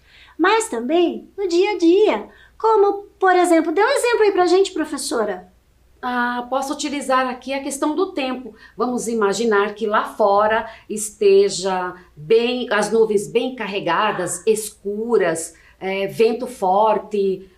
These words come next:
Speaker 2: trovejando. Aí você diria assim, "É muito provável que vai chover."
Speaker 1: <laughs> Gostei.
Speaker 2: Não é?
Speaker 1: Isto. Ou então, já pensou vocês aí,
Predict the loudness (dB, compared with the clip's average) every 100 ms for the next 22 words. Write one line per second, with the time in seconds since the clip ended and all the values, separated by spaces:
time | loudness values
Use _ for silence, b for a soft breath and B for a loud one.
0 | B -4 0 2 2 2 2 4 6 4
1 | 2 2 2 2 -6 b b -8 -2 -2
2 | -2 -2 -2 0 -4 -4 -6 -4 -4 -2
3 | 0 -2 -2 -18 -10 -10 -6 -2 0 0
4 | -2 -8 -6 -10 -8 -6 -6 -6 -10 -12
5 | -12 -10 -10 -10 -10 -4 -6 -6 -6 -2
6 | 0 0 -2 -8 -8 -4 0 0 -2 -6
7 | -2 0 -2 -4 -12 B B 2 2 2
8 | -2 -10 -6 0 0 0 -8 -10 B B
9 | 4 6 4 2 -2 -4 B -12 -10 -10
10 | -10 -4 -4 -4 -8 -8 -8 -8 -8 -4
11 | -2 -2 -6